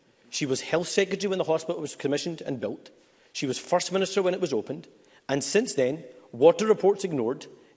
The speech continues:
deadly building flaws, patients getting infections,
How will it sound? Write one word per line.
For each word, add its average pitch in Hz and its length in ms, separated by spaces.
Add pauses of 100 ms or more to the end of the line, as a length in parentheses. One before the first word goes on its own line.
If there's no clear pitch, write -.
deadly 180 320
building 147 340
flaws, 117 460 (240)
patients 202 340
getting 196 220
infections, 160 580